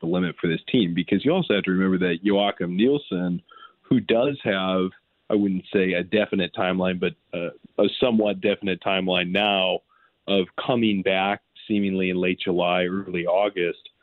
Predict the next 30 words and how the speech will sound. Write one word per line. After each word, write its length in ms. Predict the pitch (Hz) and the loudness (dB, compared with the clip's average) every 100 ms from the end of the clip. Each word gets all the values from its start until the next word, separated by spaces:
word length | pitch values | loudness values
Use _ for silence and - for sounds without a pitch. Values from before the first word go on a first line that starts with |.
| _ _ _ _ - | _ _ _ _ -2
When 160 | 98 | 2
he 120 | 151 170 | 2 0
gets 180 | 131 | -2
back 340 | - 95 92 - | 0 -2 -2 -2
with 120 | 90 | -2
this 200 | 87 - | -2 0
roster, 400 | 95 101 - 90 | 0 0 0 -2
then 140 | 95 | 0
you're 100 | 104 | -2
talking 280 | 92 98 95 | 0 -4 -2
about 220 | 87 87 | 0 0
Leuven, 380 | 90 98 87 82 | 2 0 -2 -12
Klaus, 460 | - 101 90 85 - - - _ _ _ - | -6 -2 -2 -2 -8 -14 -18 _ _ _ -4
talking 240 | 90 92 95 | 0 2 2
about 200 | 95 92 | 2 2
Nielsen, 640 | 98 107 101 - 80 82 | 2 2 0 -2 -8 -8
you're 80 | 82 | -6
talking 260 | 101 92 | -2 0
about 140 | 87 85 | 0 0
everybody 480 | 98 101 95 95 92 | 0 0 2 2 2
being 240 | 92 87 | 0 -4
healthy, 540 | 80 92 - 90 87 - _ _ - | -2 0 0 0 0 -4 _ _ -2
this 180 | 95 87 | -2 -2
group 340 | - 101 98 | 0 0 2
at 160 | 90 90 - | 0 -2 -4
full 180 | 101 87 - | -2 -2 -2
strength 320 | - 95 87 - 95 | -2 0 -2 -4 -4
at 200 | 101 - | -2 -2
the 60 | 92 | -2
right 300 | 87 85 | 0 -2